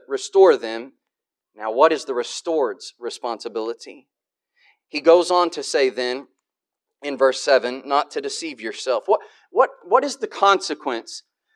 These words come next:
of someone who hears, maybe it's coming from a preacher they just don't much like. You know, there, there is that. So, some people have rejected the message of God, not because what was said was false, but because the person who said it, they just can't like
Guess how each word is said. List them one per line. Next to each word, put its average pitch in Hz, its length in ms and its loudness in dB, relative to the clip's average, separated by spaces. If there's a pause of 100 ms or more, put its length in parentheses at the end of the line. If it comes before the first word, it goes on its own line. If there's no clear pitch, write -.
(140)
of 160 140 4
someone 226 460 2
who 170 160 0
hears, 214 500 -2
maybe 220 280 -2
it's 240 120 -6
coming 208 300 -2
from 185 180 -4
a 165 60 -4
preacher 180 340 -6
they 151 140 0
just 156 260 -8
don't 170 300 -4
much 147 260 -6
like. 127 340 -2 (140)
You 139 80 -14
know, 135 300 -6
there, 165 200 -2
there 175 200 -2
is 170 200 -4
that. 120 280 -6 (400)
So, - 160 -12
some 190 240 -6
people 202 320 -6
have 165 260 2
rejected 151 580 -2
the 160 60 -8
message 156 420 -6
of 151 160 -14
God, 123 240 0
not 156 240 0
because 175 380 0 (360)
what 190 200 4
was 185 180 0
said 170 200 2
was 143 240 -4
false, 180 480 4 (200)
but 156 160 -2
because 156 300 0
the 156 80 -6
person 190 380 0
who 151 100 -4
said 185 220 0
it, 135 100 -2
they 160 100 2
just 151 240 -8
can't 147 240 -10
like 120 220 0